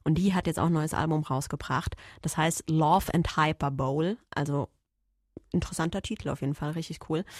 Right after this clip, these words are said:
Es gab ja vorher schon ein paar Singles, die auch alle, also mir persönlich haben sie echt gefallen. So ein bisschen anders als der Stil von, ähm, Scars to Your Beautiful, was man ja kennt, und dem Album dazu Know It All. Aber das muss man auch sagen, ist auch schon zehn Jahre her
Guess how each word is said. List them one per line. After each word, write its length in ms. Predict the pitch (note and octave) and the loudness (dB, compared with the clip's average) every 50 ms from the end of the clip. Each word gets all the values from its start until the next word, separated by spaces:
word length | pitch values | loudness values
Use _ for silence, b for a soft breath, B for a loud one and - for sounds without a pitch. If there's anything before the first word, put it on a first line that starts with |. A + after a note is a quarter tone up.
| B B B B B B | B B B B B B
Es 60 | - | -2
gab 140 | - F3 E3 | 0 2 2
ja 80 | F3 E3 | 2 2
vorher 260 | - E3+ E3 D#3+ D#3 | 2 2 2 2 2
schon 180 | - - E3 | 2 2 2
ein 40 | D#3+ | 0
paar 160 | D#3 - D#3+ | 2 0 -2
Singles, 420 | D#3 - - D#3+ E3+ F3+ F#3 F3+ - | -2 0 0 2 2 2 0 -2 -2
die 160 | - D#3+ - | -4 -2 0
auch 160 | D3 D#3 D#3+ | 0 -2 0
alle, 320 | - - D#3+ E3+ F3 E3+ - | 0 0 0 0 0 0 0
also 180 | - C#3+ D3+ | 0 2 2
mir 200 | D3+ D#3+ F3 G#3 | 4 4 4 2
persönlich 400 | - - G3+ G3 G3 G3+ G3+ - | 2 2 2 2 4 2 2 2
haben 120 | G3+ F#3+ F#3 | 2 2 2
sie 60 | F3 | 0
echt 160 | - - - | -2 -2 -4
gefallen. 340 | - G3 - - G#3 F#3 E3 | -6 -4 -2 0 0 2 2
So 60 | D#3 | 2
ein 80 | D#3 D#3 | 2 2
bisschen 240 | E3+ - - D#3 | 0 0 0 0
anders 320 | - - F3 F#3+ G3+ G3 - | 2 2 2 2 2 0 0
als 220 | - E3 E3+ - | -2 -4 -4 -2
der 100 | - E3+ E3+ | -4 -4 -4
Stil 380 | - - - F#3 G3 G3+ G3+ B B B B B B B B | -4 -4 -2 0 2 2 0 B B B B B B B B
von, 400 | - - F3+ F3+ F3+ F#3 F#3 - - | -4 2 2 4 4 4 2 2 2
ähm, 520 | - E3 E3 E3 E3+ E3 E3 D#3+ C3+ - - _ _ - - - | 2 2 2 4 4 2 2 2 0 -2 -6 _ _ -16 -10 -8
Scars 300 | - - - D#3 D#3 - | -4 -2 0 0 0 0
to 100 | - D3 | -2 -4
Your 60 | C#3 | -4
Beautiful, 400 | C#3 - F3 D3 C#3 - G3 E3+ | -2 -2 -2 -2 -2 -2 -2 -2
was 160 | E3 E3+ - | -2 0 0
man 100 | F3+ D#3+ | 0 0
ja 80 | D#3 D#3+ | 0 -2
kennt, 280 | - - E3 E3 F3 - | -2 -2 0 0 2 2
und 60 | - D#3+ | 2 2
dem 120 | D3+ D3 | 2 2
Album 360 | - C#3+ D#3 D#3 D#3 D#3 D#3 | 2 2 2 2 4 4 4
dazu 300 | D3+ D#3 D#3 - - - | 2 2 0 -2 -2 0
Know 240 | D#3 D3+ D3+ D3 D3 | 0 2 2 0 0
It 120 | C#3+ - | -2 -2
All. 320 | - - D3+ D#3 E3 G3+ G#3+ b b b b b b b b b | -2 0 0 0 0 -2 -4 b b b b b b b b b
Aber 180 | - - D#3 D#3 | -2 0 0 0
das 200 | - D#3+ - - | 0 -2 -2 -2
muss 140 | F#3+ F#3 - | -2 -2 -2
man 100 | F#3+ F#3+ E3+ | 0 0 0
auch 80 | F3 | 0
sagen, 220 | - - F3+ F#3 F3+ | -2 -2 -4 -4 -4
ist 120 | - - F3+ | -4 -4 -6
auch 60 | E3 | -4
schon 200 | - - F3 D#3+ | -4 -4 -4 -4
zehn 240 | - - F#3+ G3 G#3 | -4 -4 -2 -2 -2
Jahre 220 | G3+ G3 F#3+ F#3+ | -2 -2 -4 -4
her 300 | F#3 G3+ G#3+ G3 D3+ D#3 | -4 -4 -4 -4 -6 -6